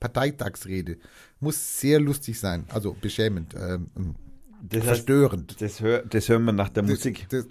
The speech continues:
Speaker 1: ja, in der Musik gucken wir es uns an und dann entscheiden wir, ob wir es mal einspielen als Einspieler.
Speaker 2: Verstehe, das ist ein Wort, aber wir sind noch nicht, sind wir schon bei der Musik?
Speaker 1: Nein.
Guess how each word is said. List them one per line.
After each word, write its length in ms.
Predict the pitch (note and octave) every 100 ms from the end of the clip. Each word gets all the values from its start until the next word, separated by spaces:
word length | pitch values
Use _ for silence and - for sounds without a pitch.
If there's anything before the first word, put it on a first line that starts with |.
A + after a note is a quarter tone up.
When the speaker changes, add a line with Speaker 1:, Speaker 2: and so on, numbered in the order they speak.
| -
Speaker 1:
ja, 220 | B2 C3+
in 300 | C3+ - F3+
der 80 | F#3
Musik 320 | E3 D3 D#3
gucken 260 | - E3+ D3+
wir 120 | C3+
es 100 | B2
uns 220 | C3 A2+
an 500 | - A#2+ F3+ A#3+ A3 -
und 260 | C#3+ C#3 -
dann 300 | B2 C3 C3
entscheiden 420 | B2 A#2 A#2+ C3
wir, 180 | B2+ -
ob 200 | A2+ -
wir 60 | A2
es 120 | G#2
mal 180 | G2 -
einspielen 560 | G#2+ A#2 - G#2+ G#2+
als 280 | - F#2 -
Einspieler. 540 | - A2 - F2 D#2+ - _ _
Speaker 2:
Verstehe, 580 | F#2+ - G2 F2+ D2 C#2+ -
das 220 | F2+ F#2
ist 220 | E2+ F2
ein 480 | E2 E2+ E2 E2+ D#2
Wort, 500 | F2+ G2+ F#2+ - - F#2
aber 500 | F2+ F#2+ F2 E2+ E2+
wir 80 |
sind 160 | F#2 E3
noch 120 | D#3
nicht, 200 | G2+ D#2
sind 160 | C3 E3
wir 80 | F3+
schon 160 | E3
bei 80 | D3+
der 100 | B2+
Musik? 280 | A#2+ E2+ -
Speaker 1:
Nein. 760 | A2 B2+ D3 E3 E3+ C#3 F#2